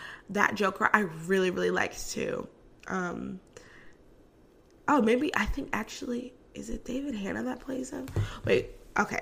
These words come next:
I'm gonna look it up really quick because, um, I really, like, the person who plays that Joker is really, really good. But once again, it is a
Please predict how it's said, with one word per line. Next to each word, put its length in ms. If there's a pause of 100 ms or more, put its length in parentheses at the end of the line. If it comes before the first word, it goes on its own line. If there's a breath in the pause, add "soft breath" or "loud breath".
I'm 140
gonna 160
look 160
it 80
up 140
really 180
quick 320
because, 800 (160)
um, 340 (1700 loud breath)
I 60
really, 440
like, 240 (180)
the 80
person 360
who 80
plays 240
that 160
Joker 500
is 240
really, 540
really 300
good. 340 (360 loud breath)
But 280
once 240
again, 480 (360 loud breath)
it 200
is 580 (160)
a 540